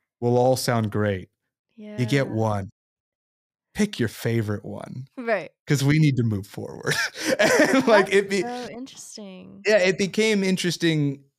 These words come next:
Speaker 1: for me, and I re-, like, it's like that finding your spot,
Speaker 2: Mm-hmm.
Speaker 1: you know, with stuff. But then also I had to learn as I, I got older that it was like, "Oh, yeah, you know what? Like, it's not wasting time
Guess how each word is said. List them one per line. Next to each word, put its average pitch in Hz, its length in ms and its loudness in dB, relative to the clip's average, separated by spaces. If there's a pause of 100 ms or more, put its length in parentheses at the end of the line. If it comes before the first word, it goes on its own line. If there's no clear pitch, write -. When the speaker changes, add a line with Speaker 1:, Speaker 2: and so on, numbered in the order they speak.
(240)
Speaker 1:
for 165 180 2
me, 160 500 4
and 143 100 4
I 139 80 4
re-, 139 220 0
like, 151 180 2
it's 147 100 0
like 156 140 2
that 143 180 0
finding 151 340 2
your 131 100 4
spot, 117 460 -2 (380)
Speaker 2:
Mm-hmm. 269 360 -18 (200)
Speaker 1:
you 127 80 0
know, 147 140 4
with 160 120 4
stuff. 180 280 2
But 165 120 0
then 175 120 4
also 190 300 4
I 147 160 2
had 160 180 0
to 143 60 4
learn 127 320 2
as 120 180 0
I, 117 140 2 (180)
I 123 120 0
got 117 220 -2
older 117 480 2 (320)
that 127 100 2
it 131 60 2
was 127 120 2
like, 123 260 0
"Oh, 190 140 4
yeah, 202 140 2
you 170 160 0
know 170 140 2
what? 165 160 2
Like, 135 300 0
it's 151 220 0
not 160 240 2
wasting 143 440 2
time 139 520 0